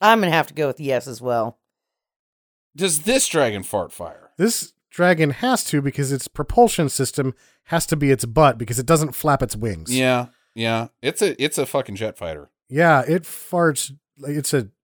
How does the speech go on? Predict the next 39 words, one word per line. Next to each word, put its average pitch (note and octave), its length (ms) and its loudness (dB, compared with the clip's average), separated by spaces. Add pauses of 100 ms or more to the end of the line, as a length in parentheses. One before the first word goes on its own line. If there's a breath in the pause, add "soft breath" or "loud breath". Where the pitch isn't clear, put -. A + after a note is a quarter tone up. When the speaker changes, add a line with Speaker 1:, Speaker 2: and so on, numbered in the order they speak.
(120)
Speaker 3:
it's - 160 -6
an D3 140 6
F D3 160 2
sixteen. C#3 880 0 (260)
It C#3+ 100 -2
has D3+ 140 4
an C3+ 80 -4
F C#3 140 0
sixteen C3 440 -4
for G2+ 160 -4
a F#2 60 -4
butt. F#2+ 380 -4 (380)
Speaker 2:
So G3+ 920 4 (360)
if, F3 560 0 (120)
and F#3+ 180 4
I G3 80 4
know A3+ 120 4
we're G3+ 120 6
a F3 40 6
little D3+ 220 0
obsessed B2 420 -6
on G#2+ 120 -2
this F#2 120 -10
podcast F#2 480 -8
with D#2 120 -20
poop G2+ 200 -6
and D#2+ 100 -18
farts, E2+ 300 -8
but, E2+ 260 -14
uh, F#2 600 -2 (100)
if C#3 240 2
it D#3+ 180 -4 (200)
farts B3 400 2 (120)
fire, A2 680 2 (1600)
does F#3+ 280 6
it G#3 140 2
even E3+ 280 -4
have C#3 520 -4
poo? F2+ 440 -6